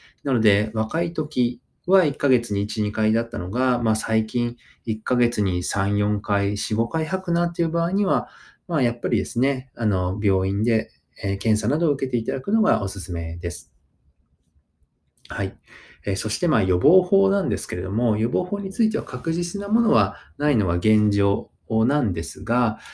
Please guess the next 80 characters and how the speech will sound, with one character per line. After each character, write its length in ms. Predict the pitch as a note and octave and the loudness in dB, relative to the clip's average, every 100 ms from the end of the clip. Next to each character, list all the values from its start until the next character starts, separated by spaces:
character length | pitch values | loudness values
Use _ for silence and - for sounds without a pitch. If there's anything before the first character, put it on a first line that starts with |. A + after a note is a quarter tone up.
| - - _ | -20 -20 _
え 220 | G#2+ G2 | -2 0
ー、 20 | G#2 | 0
僕 600 | A#2 A#2 B2 B2 B2 A#2+ | -2 2 4 4 4 2
が 80 | |
ね、 160 | D#3 D3+ | 0 0
ま 100 | B2+ | 0
あ、 40 | G#2+ | 0
調 220 | A2 A2 | 2 2
べ 100 | G2+ | 2
た 140 | F2+ | -2
と 100 | E2+ | -4
い 100 | F2 | -6
う 60 | F2 | -6
か、 300 | - E2 - _ | -6 -6 -8 _
あ 100 | A2+ | 0
の、 180 | G#2 C#3 | 2 2
ま 300 | D3 F#2 - | 2 0 -2
あ、 40 | |
あ 40 | G#2+ | -4
の、 280 | F#2+ G2+ - | -2 -4 -4
ま 80 | D#3 | 0
あ、 20 | |
獣 160 | C#3+ D3+ | 4 4
医 60 | |
さ 140 | A2 F#2 | 2 0
ん 80 | A#2+ | 0
多 60 | |
く 100 | A2+ | 0
の 60 | F2+ | -4
人 180 | D#2+ F2 | -6 -10
知 100 | - | -6
っ 40 | |
て 80 | F#2 | -4
る 100 | F2 | -4
ん 60 | E2+ | -6
で 80 | |
す 100 | E2+ | -10
け 100 | - | -10
ど 80 | A2 | -6
も、 260 | D3 D3+ - - _ | -2 -2 -2 -12 _
ま 120 | A#2 | -4
あ、 80 | - | 0
あ 40 | |
る 120 | G#3+ - | 2 4
報 220 | B2+ A2+ | 2 2
告 220 | G#2+ B2 | -2 -2
で 100 | A2+ | -2
は 80 | F2 | -2
で 80 | E2 | -8
す 140 | - | -2
ね、 240 | A2 A2 - | 0 0 -4
ワ 140 | D#3+ F3 | -10 -4
ク 120 | C#4 | -4
チ 140 | - | 0
ン 80 | A#2+ | 0
の 80 | F#2 | 0
打 80 | G2+ | -4
ち 120 | - | -6
す 200 | - E3+ | -8 -6
ぎ 160 | E3+ | -4
が 220 | F#3 G3+ A#2 | 0 2 4
腎 200 | A2+ A2+ | 4 6
臓 120 | A2 | 6
病 160 | G#2+ | 6
の 100 | G#2+ | 4
リ 100 | G#2+ | 2
ス 120 | A#2+ - | 0 -6
ク 100 | F#2+ | -14
を 40 | |
高 200 | - A#2+ | -10 -2
め 120 | D3 | 2
る 100 | D3+ | 2
ん 40 | F#2+ | 0
じ 100 | E2+ | -4
ゃ 40 | |
な 80 | E2+ | -8
い 60 | |
か 100 | - | -14
と 100 | - | -20
か、 140 | _ | _